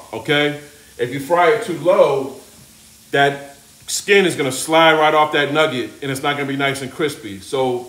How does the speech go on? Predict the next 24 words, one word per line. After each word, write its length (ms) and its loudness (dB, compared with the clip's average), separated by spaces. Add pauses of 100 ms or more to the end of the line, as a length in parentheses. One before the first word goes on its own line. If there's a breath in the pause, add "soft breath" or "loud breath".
a 80 -6
lot 140 0
of 40 -6
people 200 -2
focus 400 0
on 320 -2
everything 360 -2
over 160 -2
here 600 2 (400 loud breath)
before 300 2
they 100 2
get 180 -2
to 60 -6
the, 240 -2 (160)
uh, 320 -4 (140)
to 80 -16
the, 140 -12
to 120 -14
the 100 -10
pan, 420 -6
to 100 -16
the, 280 -12
the 20 -6
oil. 480 2